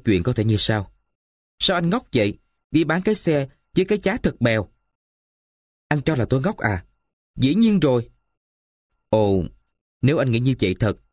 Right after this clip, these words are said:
thì tôi tiếc là không thể đồng ý với anh, nhưng anh có quyền giữ quan điểm của mình."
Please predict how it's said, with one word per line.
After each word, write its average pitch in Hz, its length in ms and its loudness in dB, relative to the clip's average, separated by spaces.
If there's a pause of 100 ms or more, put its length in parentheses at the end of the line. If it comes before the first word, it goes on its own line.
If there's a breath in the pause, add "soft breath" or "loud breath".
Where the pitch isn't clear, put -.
(220)
thì 98 320 2
tôi 131 280 -2
tiếc 185 240 -2 (280)
là 113 180 2
không 139 120 -2
thể 120 100 0
đồng 107 200 -2
ý 127 240 0
với - 80 2
anh, 123 200 0 (540)
nhưng 135 140 0
anh 135 120 -2
có 165 180 -2
quyền 101 260 0
giữ 107 180 0
quan 131 160 -2
điểm 107 120 0
của 127 100 0
mình." 117 200 0